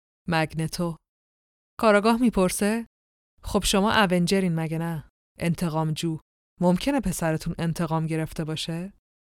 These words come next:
شما می‌تونین به من بگین که اون شب پسرتون کجا بوده؟" ویژن عصبانی می‌شه. از جاش بلند می‌شه و میگه:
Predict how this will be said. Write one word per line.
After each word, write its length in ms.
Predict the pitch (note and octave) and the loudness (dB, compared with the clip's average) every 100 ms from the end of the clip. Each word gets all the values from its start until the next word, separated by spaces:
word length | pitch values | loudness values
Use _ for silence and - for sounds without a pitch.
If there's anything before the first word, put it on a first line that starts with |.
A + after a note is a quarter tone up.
| _ - | _ -6
شما 240 | - E3 | 0 4
می‌تونین 320 | E3+ G3 G#3+ E3+ | 4 6 4 4
به 80 | |
من 200 | D#3+ D#3 | 2 2
بگین 240 | D#3+ D#3 D#3 | 0 0 -2
که 120 | - | -2
اون 100 | E3 | -2
شب 180 | - E3+ | 0 -2
پسرتون 560 | - D#3+ E3 D#3+ - | -2 -2 -2 -2 -2
کجا 340 | D#3 E3+ D#3 D#3 | -2 0 0 -2
بوده؟" 420 | D#3 D3+ D#3+ F#3 _ _ _ _ _ _ _ - | -2 -4 -4 -6 _ _ _ _ _ _ _ -2
ویژن 300 | F3+ F3+ G#3 | 2 6 6
عصبانی 540 | F#3 E3+ E3+ D#3+ D#3 D3+ | 6 4 2 2 0 0
می‌شه. 380 | C#3+ - D#3 - _ _ _ _ | -2 -2 -6 -14 _ _ _ _
از 200 | - E3+ | 0 2
جاش 220 | - F3+ - | 4 2 4
بلند 300 | F3+ E3+ F3+ | 4 4 4
می‌شه 260 | F#3+ - | 4 4
و 80 | G3 | 2
میگه: 460 | F#3 D#3+ E3 G#3 | 2 0 -2 -2